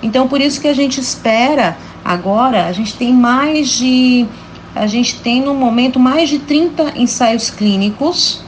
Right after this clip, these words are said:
em andamento, né? É, com a hidroxicloroquina. Ah, na verdade, a gente tem mais de setenta ensaios clínicos em andamento com medicamentos e mais de trinta ensaios clínicos com a hidroxicloroquina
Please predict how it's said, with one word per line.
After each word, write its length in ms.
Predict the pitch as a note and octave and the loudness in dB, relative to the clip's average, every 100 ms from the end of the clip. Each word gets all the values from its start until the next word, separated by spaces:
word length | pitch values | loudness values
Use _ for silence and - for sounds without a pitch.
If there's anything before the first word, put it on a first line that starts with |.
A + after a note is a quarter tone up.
| - | -10
em 160 | - G#3 | -2 2
andamento, 760 | G#3+ G#3 F#3+ D#3 D3+ F#3 E4+ - - - - - | 4 2 2 0 -2 -4 -8 -10 -18 -20 -16 -8
né? 240 | F3 G#3+ - - - - - | -4 -6 -8 -16 -18 -16 -6
É, 320 | F#3 F#3 F#3 F#3 - | -2 0 0 0 0
com 180 | B3 | 2
a 80 | C4+ | 2
hidroxicloroquina. 1120 | B3+ G#3 G#3 - - G3+ G3+ G3+ - F#3 A3 C4+ - - - | 2 2 0 -2 -2 0 -2 -4 -4 -2 -2 -4 -12 -18 -14
Ah, 320 | - G3+ G3 G3 | -6 -2 -2 0
na 160 | G#3 | 0
verdade, 360 | G#3+ G#3 A3 A#3 | 0 0 0 2
a 20 | |
gente 280 | A3 A#3 - | 0 0 -2
tem 300 | A#3 A3+ A#3 | -2 0 0
mais 340 | G#3+ A3+ C4 | 0 0 0
de 120 | B3+ | -2
setenta 500 | B3+ C4 B3+ B3+ D4 | -2 -2 0 0 0
ensaios 400 | D#4+ - A#3+ A#3+ | 0 0 0 0
clínicos 460 | - A#3+ A#3+ B3 G#3+ | -2 0 2 2 0
em 60 | A3+ | 0
andamento 420 | G#3+ G#3+ A3+ A#3 | 0 0 -2 -4
com 240 | - D4 | 0 0
medicamentos 840 | F#4 D4+ - A3 F#3 D#3 E3 - - - - - | 0 -2 -4 -4 -2 -4 -8 -14 -18 -18 -18 -4
e 80 | B3 | 2
mais 340 | B3 B3+ E4+ D4 | 4 4 2 0
de 100 | C#4+ | -2
trinta 440 | - C4+ D#4+ E4 | 0 2 2 2
ensaios 420 | D4+ - A#3 A#3+ | 0 2 0 0
clínicos 520 | - A#3 B3 B3+ C4 | -2 0 0 0 -6
com 340 | - B3 C4+ D#4 | -2 2 2 2
a 100 | C4 | 0
hidroxicloroquina 1080 | A3+ A3+ A#3 - - B3+ D4 - A3+ F3+ | 0 0 -2 -4 -2 0 -2 -2 -2 -2